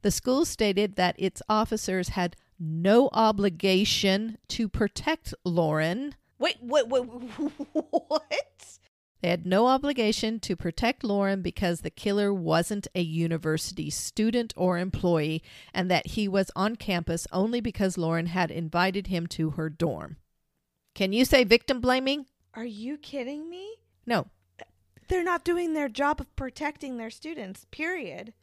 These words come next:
Speaker 1: So, no settlement was reached. <laughs> I'm telling you. On June eighth, the McCluskeys filed another lawsuit, this time in state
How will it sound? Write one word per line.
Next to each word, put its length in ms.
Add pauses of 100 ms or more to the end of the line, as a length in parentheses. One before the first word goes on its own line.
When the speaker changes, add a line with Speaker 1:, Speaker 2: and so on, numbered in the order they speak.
(120)
Speaker 1:
So, 480
no 220
settlement 540
was 180
reached. 460 (360)
<laughs> 40 (800)
I'm 160
telling 360
you. 220 (540)
On 180
June 340
eighth, 440
the 80
McCluskeys 760
filed 320
another 460
lawsuit, 720 (400)
this 240
time 440
in 220
state 720